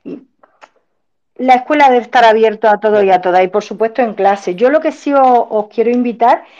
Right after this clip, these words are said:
es a la comunidad, porque Duatiza, ya os digo, al principio, pues claro, creció, ah, eh, la idea era muy grande, "no vamos a hacer esto", ah, y finalmente pues se ha convertido en una comunidad,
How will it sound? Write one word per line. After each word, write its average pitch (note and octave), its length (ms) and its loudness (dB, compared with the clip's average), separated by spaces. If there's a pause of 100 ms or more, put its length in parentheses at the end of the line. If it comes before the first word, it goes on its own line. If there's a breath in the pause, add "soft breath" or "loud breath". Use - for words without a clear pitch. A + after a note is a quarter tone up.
(220 loud breath)
es A3 140 2
a B3+ 80 6
la C4+ 140 4
comunidad, A3 520 -2
porque A3 240 -4
Duatiza, G3 520 -4
ya A#3 180 2
os G#3+ 80 -4
digo, A#3+ 200 -2
al F#3 120 0
principio, F#3 560 -6
pues A3 240 -2
claro, A3+ 300 0
creció, A3 580 0
ah, G3 240 -2 (380 loud breath)
eh, G3+ 140 0
la G3+ 200 2
idea G#3+ 240 4
era A#3+ 140 4
muy A#3 560 -2
grande, D4 460 0
"no C4+ 120 -2
vamos B3+ 300 0
a A3+ 60 -6
hacer G#3 200 -4
esto", D#4 380 0
ah, C4 160 -2 (260 loud breath)
y B3+ 140 -4
finalmente D4+ 640 0
pues C#4+ 180 -2
se - 120 -6
ha B3 40 4
convertido D#4 480 -2
en D4 120 0
una C4+ 200 0
comunidad, G#3 540 -4